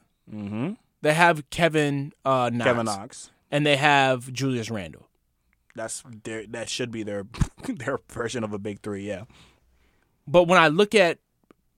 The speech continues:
Speaker 2: Dennis Smith, look at Kevin Knox,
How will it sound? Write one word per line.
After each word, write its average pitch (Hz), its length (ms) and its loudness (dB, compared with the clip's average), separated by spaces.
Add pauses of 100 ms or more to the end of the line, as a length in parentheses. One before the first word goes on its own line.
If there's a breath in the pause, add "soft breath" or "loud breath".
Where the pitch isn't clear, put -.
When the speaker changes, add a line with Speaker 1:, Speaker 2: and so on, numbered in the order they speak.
(200)
Speaker 2:
Dennis 151 280 2
Smith, 135 420 -4 (420)
look 127 200 -6
at 147 80 -18
Kevin 135 300 -2
Knox, 139 420 -4